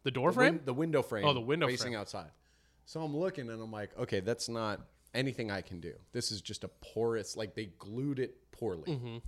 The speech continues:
Speaker 2: So water is just pouring in all night. So I just, all I am left to do is put towels out.
Speaker 1: Right.
Speaker 2: And by wake up in the morning, they're sogging. Do laundry, bring more dry towels.
Speaker 1: Yeah.
Speaker 2: Um,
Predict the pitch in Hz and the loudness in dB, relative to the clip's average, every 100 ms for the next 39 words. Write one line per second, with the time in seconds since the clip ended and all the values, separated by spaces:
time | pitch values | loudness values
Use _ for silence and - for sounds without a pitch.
0 | - - - 101 110 131 123 104 - 98 | -10 -6 -2 2 4 4 4 -2 -8 -12
1 | - 123 120 123 104 101 90 - 101 98 | -4 -2 0 0 -2 -2 -6 -4 -4 -4
2 | 120 - 90 110 139 143 - 120 107 104 | -6 -6 0 4 4 2 -6 -8 -4 -4
3 | - 92 87 87 _ _ _ _ 82 - | -6 -6 -6 -10 _ _ _ _ -12 -8
4 | 101 - 87 65 - - - 80 - 170 | -8 -6 -8 -8 -14 -18 -18 -12 -4 -4
5 | - 101 92 98 110 110 120 117 120 110 | -4 -4 0 0 0 2 2 2 -2 -4
6 | 101 98 85 - - 87 87 87 82 80 | -6 -8 -8 -6 -4 -4 -4 -6 -8 -10
7 | - _ _ - - - - _ - 131 | -12 _ _ -20 -20 -20 -20 _ -6 -2
8 | 147 127 113 107 107 104 98 117 - 110 | 2 4 2 0 -4 -4 -6 -10 -4 -2
9 | 113 104 95 98 87 87 90 80 78 156 | 0 -2 -2 0 0 0 -2 -2 -2 -2
10 | 139 123 - _ _ _ _ - _ 104 | 0 0 -2 _ _ _ _ -20 _ -2
11 | 98 92 90 90 87 | 0 0 -4 -6 -10